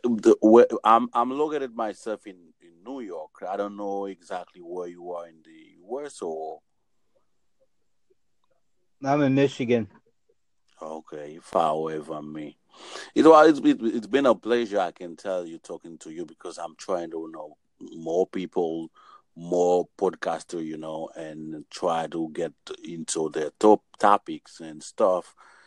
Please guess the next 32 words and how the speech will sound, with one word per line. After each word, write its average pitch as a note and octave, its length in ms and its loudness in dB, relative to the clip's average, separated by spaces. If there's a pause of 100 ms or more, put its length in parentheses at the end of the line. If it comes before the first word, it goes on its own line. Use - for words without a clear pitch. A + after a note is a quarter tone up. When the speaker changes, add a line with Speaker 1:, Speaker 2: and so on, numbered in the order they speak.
(140)
Speaker 1:
So - 160 0
I'm A2 220 8
really A2+ 240 2
glad G2+ 360 -8 (120)
to F#2+ 140 -16
have F#2+ 240 -10
you, F2 100 -18
because F2 260 -14
I'm F2 280 -10
new F#2 180 -14 (120)
to F2+ 180 -10
on E2 260 -14
Anchor. F2+ 460 -14 (540)
So E2 720 -8
maybe G2+ 440 0
you G#2 200 -6
will G2+ 160 -2
get F#2 220 -2
in F2 140 -10
touch. G2 320 0
I'm F2 260 -8
gonna F2+ 480 -8
try F2+ 260 -4
to F2 160 -10
go F2 280 -6
on E2+ 120 -16
your, D#2+ 380 -18 (540)
on F2 100 -16
your E2+ 200 -10 (120)
podcast F2 720 -4
and, D#2+ 300 -14
and, D2+ 400 -16